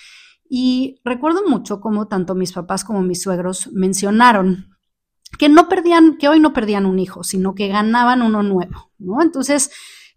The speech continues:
eh, la primera parte de, de este,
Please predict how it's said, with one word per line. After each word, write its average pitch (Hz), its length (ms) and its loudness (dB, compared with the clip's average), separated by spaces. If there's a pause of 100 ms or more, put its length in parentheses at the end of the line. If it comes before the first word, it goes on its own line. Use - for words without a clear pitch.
(120)
eh, 180 540 -4 (160)
la 202 460 -4
primera 254 560 2
parte 233 520 2
de, 175 560 -8
de 202 180 -8
este, 247 480 -4